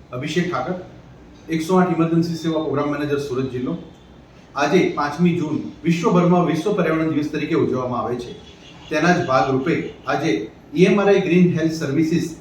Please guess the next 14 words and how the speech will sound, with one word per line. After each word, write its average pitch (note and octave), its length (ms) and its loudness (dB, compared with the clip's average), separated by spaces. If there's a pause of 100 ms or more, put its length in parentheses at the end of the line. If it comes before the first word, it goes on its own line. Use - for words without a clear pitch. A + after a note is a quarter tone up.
એકસો C#3+ 260 -4
આઠ E3 240 2
ઇમરજન્સી D3+ 440 -2
સેવા D3 280 -4
અને D3+ 280 -6
ખિલખિલાટ E3+ 480 -4
સેવા C#3 320 0
દ્વારા C3+ 240 -2
પણ F3+ 180 -4 (520)
સુરત G3 280 6
શહેર F#3+ 340 2
અને E3 160 2
જિલ્લાની D3 480 0
અંદર C3+ 400 0